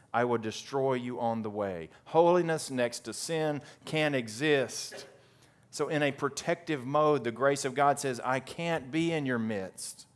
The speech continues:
Moses will make, the one man will make the intercession again for the many. For when the people heard this, they,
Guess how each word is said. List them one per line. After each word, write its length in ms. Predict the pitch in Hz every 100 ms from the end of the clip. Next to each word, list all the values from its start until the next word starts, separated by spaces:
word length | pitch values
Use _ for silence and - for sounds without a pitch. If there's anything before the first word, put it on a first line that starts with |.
| _ _ _ _ _ _ _ _ _ _ _ _ _ _ _ _ _ _ _ _ _ -
Moses 880 | 101 107 95 73 57 - - - - _ _ _ _ -
will 140 | 92
make, 340 | 90 87 -
the 60 | 90
one 340 | 95 117 104 107
man 360 | 107 73 78 _ _ _ _ _ _ -
will 100 | 92
make 240 | 92 90
the 120 | 92
intercession 680 | 92 92 - 107 98 69 76 _ _ _ _ _ _ _ -
again 360 | 90 104 92
for 180 | 82 -
the 80 | 78
many. 340 | 82 85 76 - _ _ _ _ _ _
For 100 | -
when 140 | 110 113
the 80 | 101
people 320 | 147 120 107
heard 320 | 113 147 107
this, 220 | 95 92
they, 120 | 113